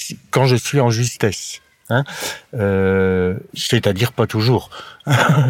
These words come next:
Euh, mais néanmoins, le ressentant et voulant vivre ça, euh, ben, quand je le, quand je le suis pas et que le fil à plomb s'est décalé vers le pied droit ou vers le pied gauche,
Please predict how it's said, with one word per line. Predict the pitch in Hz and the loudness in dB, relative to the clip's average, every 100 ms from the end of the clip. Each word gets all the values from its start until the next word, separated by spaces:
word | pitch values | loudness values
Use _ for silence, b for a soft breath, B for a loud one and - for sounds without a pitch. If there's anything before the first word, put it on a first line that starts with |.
| 123 B B - | 0 B B -6
Euh, | 104 95 95 95 92 92 92 | -2 2 2 2 2 2 0
mais | 123 117 127 | 2 4 4
néanmoins, | 123 123 120 135 165 160 - | 4 4 4 4 2 0 0
le | 120 120 | 2 2
ressentant | 135 147 - 131 117 147 170 b b b b - | 4 2 2 0 0 0 0 b b b b -2
et | 120 | 0
voulant | 107 131 131 | 2 4 4
vivre | 120 117 - | 2 2 0
ça, | - 156 170 165 _ _ 120 | 2 2 2 -2 _ _ -2
euh, | 113 104 104 | 0 0 0
ben, | 107 113 | 0 0
quand | 139 | 2
je | 127 127 | 2 4
le, | 120 113 107 | 4 2 0
quand | 117 | 0
je | 110 117 | 2 0
le | |
suis | - 120 | 0 -2
pas | - 120 | 0 0
et | |
que | - | 0
le | 107 | -2
fil | - 110 | 0 0
à | 104 | 0
plomb | - 110 | 0 -2
s'est | 110 107 | 0 -2
décalé | 104 110 101 101 | 0 0 0 0
vers | 101 | 0
le | 104 95 | 0 -2
pied | 117 | -4
droit | 98 95 104 | 0 2 2
ou | |
vers | 95 104 | 0 0
le | 104 | -2
pied | 92 107 | -2 -2
gauche, | 104 151 - | 0 0 -2